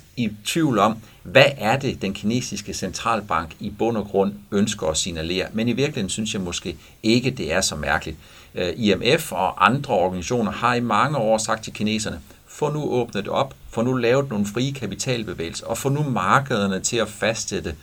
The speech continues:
prisen på den kinesiske valuta i forhold til andre ting." Så det er en mellemting mellem, at investorerne er nervøse for, at den kinesiske økonomi fortsat er på vej ned i vækstgear, samtidig med,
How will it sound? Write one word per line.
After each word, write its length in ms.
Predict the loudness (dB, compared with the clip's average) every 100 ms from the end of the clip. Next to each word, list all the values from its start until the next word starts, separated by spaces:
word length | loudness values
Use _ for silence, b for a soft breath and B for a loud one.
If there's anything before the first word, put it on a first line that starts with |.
| b b
prisen 540 | 4 4 4 0 -2 B B 0
på 100 | 0
den 180 | 0
kinesiske 680 | -2 0 0 -2 -4 -6 -6
valuta 320 | -2 -2 0 -2
i 100 | -4
forhold 320 | 0 0 0
til 120 | -2
andre 200 | -2 -2
ting." 240 | -4 -8 -10 B B -4
Så 140 | -4
det 120 | 2
er 40 | 2
en 180 | 2
mellemting 760 | 2 4 6 6 4 2 2 4
mellem, 360 | 4 4 0 -2
at 100 | -2
investorerne 720 | 0 0 -2 -2 0 2 0
er 80 | 0
nervøse 500 | 0 2 2 2 -2
for, 320 | 2 0 0 B B -6
at 120 | -2
den 140 | -2
kinesiske 540 | 0 0 -2 -2 -4 -4
økonomi 400 | -2 0 0 -2 B B
fortsat 480 | 6 6 6 2 0
er 100 | -2
på 140 | 0
vej 180 | 6 6
ned 120 | 4
i 80 | 0
vækstgear, 380 | -2 -2 -8 -10 b b b
samtidig 720 | 0 2 2 2 -4 -2 -2
med, 240 | 2 0